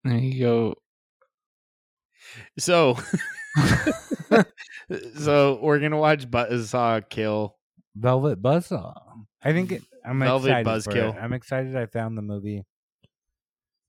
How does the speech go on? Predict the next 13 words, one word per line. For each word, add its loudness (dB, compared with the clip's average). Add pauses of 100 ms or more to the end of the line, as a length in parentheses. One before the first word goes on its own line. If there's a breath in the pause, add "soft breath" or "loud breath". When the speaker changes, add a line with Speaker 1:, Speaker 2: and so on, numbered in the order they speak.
(120)
Speaker 3:
I'll 2
tell -2
you 0
guys 2
how 2
I 2
found -2
the -4
movie -2 (260)
on -4
the -2
next -8
podcast. -4